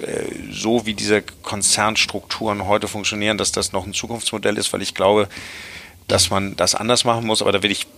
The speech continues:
auch nicht so drüber sprechen. Ich finde trotzdem, es ist nach wie vor eine, eine tolle Firma und die, die gehen ihren Weg. Es ist ein Weg, den man gehen kann, ist aber nicht mehr so ganz meiner. Weil ich glaube, dass das gerade in der Führung,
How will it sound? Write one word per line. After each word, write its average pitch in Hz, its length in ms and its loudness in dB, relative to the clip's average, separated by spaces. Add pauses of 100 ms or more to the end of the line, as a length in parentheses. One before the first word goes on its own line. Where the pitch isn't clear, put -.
auch 98 140 0
nicht 104 120 -2
so 98 40 -4
drüber 101 160 0
sprechen. 123 440 0
Ich 101 120 -6
finde - 220 -8
trotzdem, - 280 -2
es 95 60 -2
ist 98 60 -4
nach 101 180 -2
wie 104 40 -8
vor 101 140 -6
eine, 101 40 2 (120)
eine 98 140 -4
tolle 104 240 2
Firma 110 300 2
und 101 260 -2
die, 98 80 -6
die 95 140 -6
gehen 101 180 0
ihren 95 220 -2
Weg. 113 180 4
Es - 160 0
ist - 40 -4
ein 98 200 -2
Weg, 98 160 0
den - 80 -6
man 95 140 -2
gehen 113 180 0
kann, 113 180 -4
ist 98 60 -2
aber 98 140 0
nicht 92 100 -6
mehr 98 80 0
so 92 80 -2
ganz 92 220 -2
meiner. 92 340 0 (720)
Weil 50 140 -4
ich - 180 -4
glaube, 104 280 4
dass 98 180 4
das - 240 2
gerade 95 240 2
in 95 80 -2
der 95 80 2
Führung, 104 560 0